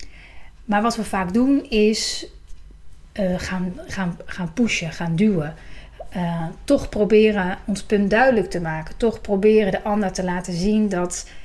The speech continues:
jouw visie, jouw inzicht, jouw manier beter is dan die van je partner. En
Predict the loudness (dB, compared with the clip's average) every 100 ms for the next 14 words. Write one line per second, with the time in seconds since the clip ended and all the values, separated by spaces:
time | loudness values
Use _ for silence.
0 | -16 -10 -4 -2 -2 0 -2 0 2 2
1 | 0 -6 -10 -4 -4 -2 0 0 2 0
2 | 0 -4 -8 -4 -2 0 0 0 0 -2
3 | -4 -6 0 4 4 2 0 0 0 -2
4 | -6 -10 -8 -2 0 2 2 -2 -4 -6
5 | -4 -4 -2 -2 -2 -2 -6 -12 -14 -14
6 | -14 -16 -16 -16 -16 -18 -16 -14 -12 -8
7 | 0 2 2 0